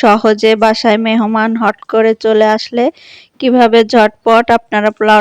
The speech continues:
রান্না করবেন। প্রথমে চালটাকে এভাবে ঢেলে নিয়ে কুলায় ভালো করে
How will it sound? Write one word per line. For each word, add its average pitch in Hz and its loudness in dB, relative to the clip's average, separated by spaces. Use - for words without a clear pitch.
রান্না 214 -2
করবেন। 214 -4
প্রথমে 233 -4
চালটাকে 220 -2
এভাবে 214 0
ঢেলে 214 2
নিয়ে 220 -2
কুলায় 233 2
ভালো 220 0
করে 226 2